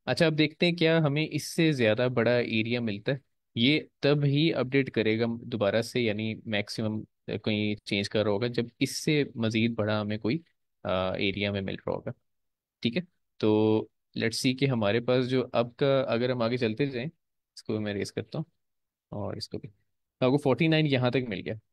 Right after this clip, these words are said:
ठीक है। अच्छा, अब मुझे बताइए कि मैंने आपको बताया कि जो हाइट कम होगी, हम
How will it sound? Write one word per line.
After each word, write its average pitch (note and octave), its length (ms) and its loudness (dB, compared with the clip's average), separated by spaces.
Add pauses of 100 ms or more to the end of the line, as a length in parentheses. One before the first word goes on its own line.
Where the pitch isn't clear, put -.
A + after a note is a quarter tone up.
(140)
ठीक - 120 -4
है। G#2+ 80 -6 (380)
अच्छा, C3 220 0
अब D#3 200 2
मुझे F3 160 4
बताइए D3+ 420 4
कि D#3+ 460 0 (120)
मैंने B2+ 140 0
आपको C#3 140 -2
बताया C#3 420 0
कि D3+ 200 -2
जो D3 420 2
हाइट B2+ 320 0 (100)
कम D3 240 0
होगी, A2+ 460 0 (240)
हम C#3 220 -2